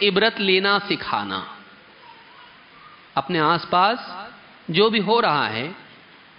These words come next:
अच्छा बुरा, उससे इबरत लेना सिखाना। अल्लाह के नबी सल्लल्लाहु अलैहि वसल्लम एक मर्तबा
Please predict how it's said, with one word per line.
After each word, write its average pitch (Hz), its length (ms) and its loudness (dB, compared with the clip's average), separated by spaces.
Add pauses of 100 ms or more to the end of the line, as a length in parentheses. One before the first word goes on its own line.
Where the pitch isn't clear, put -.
(280)
अच्छा 165 680 -2
बुरा, 170 300 2 (800)
उससे 220 240 0
इबरत 220 420 4
लेना 175 240 4
सिखाना। - 480 -6 (1700)
अल्लाह 233 240 0
के 214 140 -2
नबी 208 240 0
सल्लल्लाहु 196 520 2
अलैहि 170 160 0
वसल्लम 165 360 -2 (880)
एक 214 160 0
मर्तबा 196 640 0